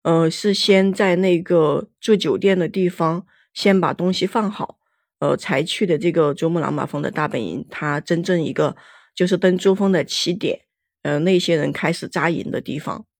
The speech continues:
因为当时有几位小伙伴就是高反已经很严重了，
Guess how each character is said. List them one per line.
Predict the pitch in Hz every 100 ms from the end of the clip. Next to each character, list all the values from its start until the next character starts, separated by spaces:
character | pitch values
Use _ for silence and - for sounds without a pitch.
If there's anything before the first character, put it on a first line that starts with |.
| _ _ _ _ _
因 | 214 220
为 | 233
当 | 214 214
时 | 254 175 185
有 | 180
几 | 180 160
位 | 165 190
小 | 180 165
伙 | 160 143
伴 | 175 160
就 | 151 165
是 | - 165
高 | 147 180
反 | 185 139 117
已 |
经 | 104 165
很 | 185
严 | 139 123 165
重 | 196
了， | 175 135